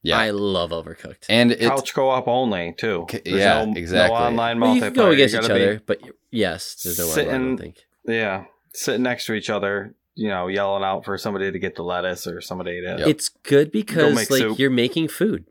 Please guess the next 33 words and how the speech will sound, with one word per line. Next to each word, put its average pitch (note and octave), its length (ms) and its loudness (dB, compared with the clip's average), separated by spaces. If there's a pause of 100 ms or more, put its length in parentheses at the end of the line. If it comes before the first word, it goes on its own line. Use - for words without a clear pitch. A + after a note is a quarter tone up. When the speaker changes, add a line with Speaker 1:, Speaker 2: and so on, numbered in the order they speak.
(140)
Speaker 2:
And A2+ 180 2
if A2 140 -2
it's, A2+ 120 -2
like, A2 180 0
one G#2+ 180 2
person's A2+ 360 -2
cooking A#2 340 -4
the G#2+ 80 0
beef, G2+ 540 -6
the A2+ 100 0
other A2 120 2
ones G#2+ 160 -4
are, A2+ 100 -8 (260)
like, G#2 240 -6
getting A#2 240 -2
the, G2 360 0
the, F#2+ 480 -2 (100)
you G#2+ 120 -8
know, F#2 120 -4
the F#2 100 -6
buns G2+ 540 -2
and, F2 200 -6
or G2+ 140 -4
the, F2+ 80 -4
like, F2 140 -6
the F2+ 100 -6
ingredients. G2 460 -4
But - 120 -18
then, G2 120 -4
like, F#2+ 180 -4
the G2 80 -4
wa-, F2 340 -8
each, - 260 -6